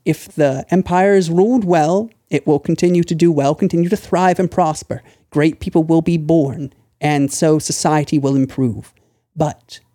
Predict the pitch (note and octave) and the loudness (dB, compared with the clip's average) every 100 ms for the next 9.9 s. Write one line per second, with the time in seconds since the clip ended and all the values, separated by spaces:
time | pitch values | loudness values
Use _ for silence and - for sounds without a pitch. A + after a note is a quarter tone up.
0 | _ - C#3 C3 - D3+ D#3 D3+ D#3+ E3 | _ -4 -2 -2 -4 -2 0 2 2 2
1 | D#3 C#3+ D3+ D3+ - D#3 D#3 - C3 C3+ | 0 -2 -2 -4 -2 0 0 -2 -2 -2
2 | C#3+ C3+ - D#3+ - - - - A3 - | -2 -4 -4 -6 -6 -10 -12 -2 -2 0
3 | - C#3+ C3 - - D3 D3 C#3 D#3 F3 | -2 -2 -4 -6 -6 -4 -2 0 0 0
4 | B2+ - - A#2+ _ _ _ _ _ _ | -2 -6 -10 -12 _ _ _ _ _ _
5 | E3 E3+ F3 - - - - G#3 D3 - | 0 0 0 -2 -6 -4 0 0 -2 -8
6 | - D3 D3 C#3+ D#3 C3+ - - D3 - | -2 -2 -2 -2 -2 -2 -8 -8 -6 -6
7 | - C3+ C3 C3 - - E3+ B2+ C3 - | -2 -2 -2 -4 -6 -4 -4 -4 -8 -8
8 | A2 - C3 A#2+ A#2 B2+ B2+ G#2 - D#3+ | -10 -6 -4 -4 -6 -6 -6 -10 -6 2
9 | F#3 C#3+ - - C3 B2+ A#2+ B2+ | 2 2 -4 -6 -6 -6 -8 -10